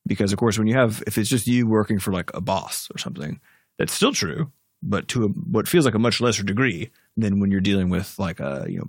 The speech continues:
a thousand customers or something like that. You need, you need all thousand of them to pay you money, otherwise you don't,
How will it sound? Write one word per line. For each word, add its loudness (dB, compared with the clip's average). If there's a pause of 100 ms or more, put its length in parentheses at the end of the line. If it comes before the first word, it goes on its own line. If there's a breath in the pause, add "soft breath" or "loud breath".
a -4
thousand -2
customers -4
or -2
something -2
like -4
that. -8
You 2
need, 2
you 2
need 2
all 2
thousand 2
of 2
them 2
to 2
pay -2
you 0
money, 4
otherwise 2
you -2
don't, -2